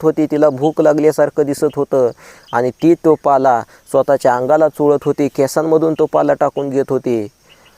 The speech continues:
आणि बघा मंडळी, हे आबाजी पाटील थोडेसे पुढे गेले आणि विचारू लागले की, "हे बाई, तू कोण?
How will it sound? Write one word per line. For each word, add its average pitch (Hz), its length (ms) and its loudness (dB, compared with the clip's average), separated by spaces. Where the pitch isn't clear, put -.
आणि 127 160 -2
बघा 123 280 0
मंडळी, 147 320 0
हे 143 160 2
आबाजी 147 420 0
पाटील 190 400 0
थोडेसे 175 320 0
पुढे 165 300 0
गेले 160 440 4
आणि 135 220 -2
विचारू 143 340 0
लागले 139 500 0
की, 143 80 0
"हे 147 320 2
बाई, 170 280 4
तू 180 160 -2
कोण? 160 320 2